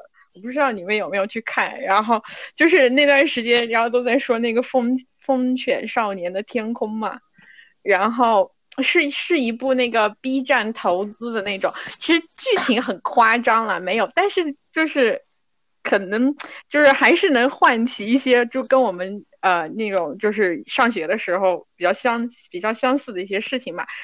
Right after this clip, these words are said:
是 B 站投资的一部那种就是高中题材的。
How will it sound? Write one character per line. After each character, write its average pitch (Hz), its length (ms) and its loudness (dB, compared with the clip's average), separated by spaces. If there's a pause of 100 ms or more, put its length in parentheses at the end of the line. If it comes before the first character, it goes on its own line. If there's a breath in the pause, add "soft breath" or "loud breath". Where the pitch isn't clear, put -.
(100)
是 - 180 -2
B 294 220 -2
站 277 260 0
投 196 240 2
资 233 240 -6
的 233 100 2
一 185 160 -2
部 226 220 -6
那 220 160 0
种 180 140 -4
就 208 180 0
是 226 220 0
高 254 260 4
中 262 240 4
题 185 220 -8
材 - 300 -4
的。 170 220 0